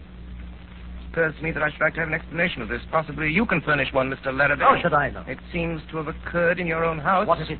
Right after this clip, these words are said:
Speaker 2: is? You'd better understand that it isn't healthy for you or anyone else to interfere with my business.
Speaker 1: Ah,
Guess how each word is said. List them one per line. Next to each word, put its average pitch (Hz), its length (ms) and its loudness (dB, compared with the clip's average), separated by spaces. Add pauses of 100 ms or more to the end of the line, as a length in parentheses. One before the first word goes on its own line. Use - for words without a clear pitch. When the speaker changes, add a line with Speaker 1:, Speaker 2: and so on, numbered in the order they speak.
Speaker 2:
is? 139 120 -2 (640)
You'd - 120 -10
better 156 200 2
understand 151 540 2
that 135 100 -4
it 143 100 -4
isn't 165 200 -2
healthy 147 340 0
for 151 80 0
you 151 220 4 (120)
or 160 100 10
anyone 175 300 6
else 180 200 6
to 165 100 0
interfere 180 340 4
with 180 100 4
my 185 160 8
business. 180 280 0
Speaker 1:
Ah, 226 640 2